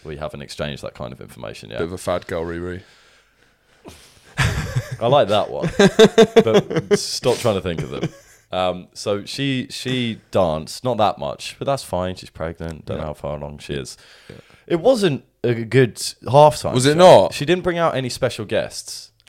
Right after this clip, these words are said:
Speaker 1: And that's
Speaker 2: And last year we did have fifty Cent upside down, was it?
Speaker 1: Fifty Cent was upside down.
Speaker 2: <laughs> Which is one of the most, the greatest
Speaker 1: Yeah.
Speaker 2: reveals of all time.
Speaker 1: It was unbelievable. It was the best halftime show ever last year 'cause Kendrick came on as well. It
Speaker 2: Yeah.
Speaker 1: was unbelievable. But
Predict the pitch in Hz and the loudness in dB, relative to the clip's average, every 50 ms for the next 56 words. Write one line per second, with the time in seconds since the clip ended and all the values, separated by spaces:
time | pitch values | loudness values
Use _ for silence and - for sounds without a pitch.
0 | - - 98 104 101 101 85 110 113 123 - - - - - 123 127 123 120 120 | -6 -2 -2 -2 -2 -2 0 2 2 2 2 -2 -2 2 6 6 6 6 6 8
1 | 131 147 156 156 156 147 - - 139 139 135 135 131 131 127 107 - 147 147 143 | 10 12 12 12 10 8 4 0 2 4 4 4 4 2 0 0 2 2 2 2
2 | 135 131 - 151 147 135 123 - - - 151 - - 151 - - 147 139 131 - | 0 -2 -2 -2 -2 -2 -4 -4 -2 -2 -2 0 0 0 2 4 4 4 2 0
3 | 135 - 139 - 151 139 135 139 139 143 147 147 151 156 147 151 185 233 - - | -4 -2 0 0 0 2 4 4 6 6 6 4 2 0 0 0 0 -2 -2 -4
4 | 120 110 - 131 117 - 120 113 - 95 92 98 90 - - 92 82 78 - 180 | -6 -8 -6 -8 -4 -2 -2 -2 -2 -4 -6 -6 -6 -6 -4 -6 -6 0 2 2
5 | 147 - - - 370 - - 415 - 855 285 294 - - - 240 233 - - - | 2 6 6 6 8 8 8 8 10 10 10 10 10 10 6 4 4 4 2 -6
6 | - 247 - - 139 - 127 131 156 151 147 135 135 131 135 135 120 - - - | -6 -4 -4 -4 -4 -2 2 6 6 8 8 8 8 6 6 6 4 2 -6 -6
7 | 113 120 127 - 143 143 131 - 143 139 123 120 131 127 120 113 117 120 127 120 | -4 0 4 6 8 8 8 6 4 4 6 8 8 8 8 4 2 0 0 0
8 | 117 - 139 131 120 107 104 104 113 117 101 85 82 85 85 78 - - - - | 2 4 4 6 6 4 4 2 0 -2 -2 -2 -2 -2 -2 -4 -6 -2 0 2
9 | 160 135 143 240 156 143 175 - - - - - 131 113 - 92 82 85 78 82 | 6 8 10 10 10 8 6 6 6 6 6 4 0 0 -2 -4 -6 -4 -4 -4
10 | 80 69 67 67 67 67 - - 69 67 69 69 - _ - - - 85 80 73 | -4 -6 -6 -8 -8 -8 -10 -12 -12 -12 -12 -14 -16 _ -20 -12 -10 -8 -8 -8
11 | - - - - - 50 52 64 58 57 60 - - 60 55 57 - 120 113 - | -10 -14 -12 -10 -10 -10 -10 -10 -12 -14 -14 -12 -10 -10 -8 -4 -2 -2 0 -2
12 | - - - 80 - 71 69 69 65 - 57 53 - _ _ _ _ _ _ _ | -4 -6 -8 -8 -8 -10 -10 -12 -12 -14 -18 -18 -20 _ _ _ _ _ _ _
13 | _ _ - 117 110 107 107 - - - | _ _ 2 4 6 6 4 2 -4 -18